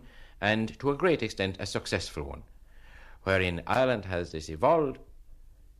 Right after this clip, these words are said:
and, uh, well, well, well-founded system long before, uh, countries such as England or France got such a structured and organised, uh, state, state school system.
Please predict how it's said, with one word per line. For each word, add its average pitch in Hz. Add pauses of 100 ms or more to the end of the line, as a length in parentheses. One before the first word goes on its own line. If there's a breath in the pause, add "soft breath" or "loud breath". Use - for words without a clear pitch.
(340)
and, 76
uh, 73 (760)
well, 123
well, 127
well-founded 107
system 113 (500 soft breath)
long 135
before, 82 (280 soft breath)
uh, 73 (100)
countries 92
such -
as 80
England 95
or 76
France 87 (360 soft breath)
got 82
such -
a -
structured -
and 80
organised, 78
uh, 69
state, -
state 76
school 82
system. 76